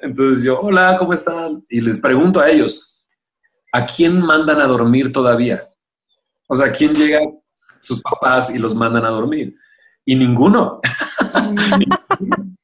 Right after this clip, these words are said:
Speaker 1: De repente volteo a verla a ella y yo así de, "Oh, me estoy acercando a esa etapa",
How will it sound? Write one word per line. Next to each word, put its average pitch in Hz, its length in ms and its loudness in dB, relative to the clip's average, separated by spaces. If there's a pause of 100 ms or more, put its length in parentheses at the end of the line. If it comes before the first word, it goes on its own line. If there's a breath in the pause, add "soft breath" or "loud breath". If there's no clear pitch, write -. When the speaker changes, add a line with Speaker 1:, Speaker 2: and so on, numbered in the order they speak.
(140)
Speaker 1:
De 131 140 2
repente 139 240 0
volteo 151 340 2
a 151 60 4
verla 147 260 4
a 135 120 6
ella 202 280 2
y 123 100 2
yo 127 80 2
así 127 180 -6
de, 120 260 -2
"Oh, 170 340 2
me 110 80 -4
estoy 127 180 -2
acercando 135 520 0
a 127 80 2
esa 123 180 -2
etapa", - 440 -4